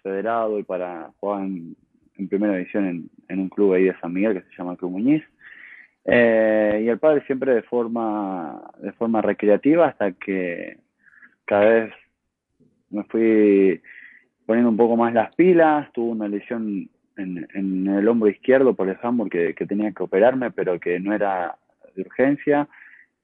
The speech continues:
y que si no seguía jugando no me tenía que operar. Entonces, como siempre en mi familia hicimos mucho deporte y demás, opté por, por seguir jugando al pádel y,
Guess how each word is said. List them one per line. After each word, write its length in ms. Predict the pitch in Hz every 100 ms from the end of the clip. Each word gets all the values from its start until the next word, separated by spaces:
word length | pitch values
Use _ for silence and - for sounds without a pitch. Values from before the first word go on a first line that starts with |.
| -
y 200 | 101 92 -
que 1000 | 107 104 101 98 95 90 82 - - - -
si 80 | 101
no 120 | 107
seguía 260 | 107 110
jugando 680 | 101 104 110 117 120 101 90 _ _
no 180 | 92 104
me 100 | 104
tenía 180 | 98 98
que 100 | 98
operar. 440 | 90 123 170 160 - _ _ _ _ _
Entonces, 560 | 98 92 107 107 - 101
como 320 | - 92 90 90 -
siempre 420 | 107 104 104 104
en 120 | 101
mi 60 | 98
familia 400 | 92 101 110 98
hicimos 300 | - 101 98
mucho 260 | 101 -
deporte 460 | 92 - 107 107 95
y 40 |
demás, 280 | 90 101 120 - -
opté 300 | 85 - 101
por, 420 | - 90 82 85 _ _ _ _ _ - _ -
por 200 | 92 -
seguir 160 | 101
jugando 1120 | 104 101 101 101 98 98 90 87 85 80 76 -
al 160 | 98 98
pádel 400 | 110 131 135 104
y, 720 | 90 85 80 78 - - _